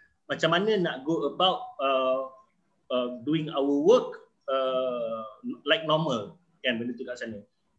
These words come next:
Uh, kita semua, uh, kalau dia ni engineer, dia rasa dia nak kerja macam biasa balik.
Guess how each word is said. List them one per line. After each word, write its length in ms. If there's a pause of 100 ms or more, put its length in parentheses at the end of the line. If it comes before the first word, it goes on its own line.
(120)
Uh, 320
kita 320
semua, 560
uh, 80 (240)
kalau 160
dia 160
ni 320
engineer, 480
dia 160
rasa 240
dia 160
nak 240
kerja 400
macam 240
biasa 400
balik. 400